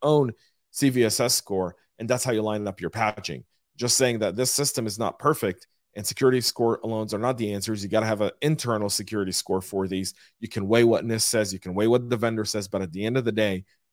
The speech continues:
your team, your people, you as a practitioner know your environment best. And you would be able to say what is severe, low, medium, critical, and address your patching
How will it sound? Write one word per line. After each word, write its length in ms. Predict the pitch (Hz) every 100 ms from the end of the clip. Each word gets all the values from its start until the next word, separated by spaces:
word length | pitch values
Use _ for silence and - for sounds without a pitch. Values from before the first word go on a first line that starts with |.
| 95
your 220 | 110 123
team, 320 | 127 127 107
your 220 | 101 120
people, 420 | 127 110 95 92 95
you 180 | 120 127
as 120 | 113
a 80 | 107
practitioner 680 | - 98 - 170 - 104 98
know 220 | 104 104
your 280 | 104 104 101
environment 460 | 98 98 90 90 -
best. 440 | - 127 90 - - _ _ _ _
And 180 | 107 104
you 240 | 113 123 -
would 180 | 113
be 160 | 98 110
able 160 | 110 95
to 60 |
say 340 | - 135 101 92 _ _
what 240 | 113 113
is 240 | 110 101 -
severe, 500 | - - 107 113 110
low, 400 | 107 107 107 101
medium, 380 | 101 107 101 101
critical, 560 | 98 - 135 - 98 - _ _ _ _ _ _ _ _ _ _
and 160 | 113 104
address 520 | 107 101 117 120 -
your 200 | 107 107
patching 600 | - 123 131 - 87 90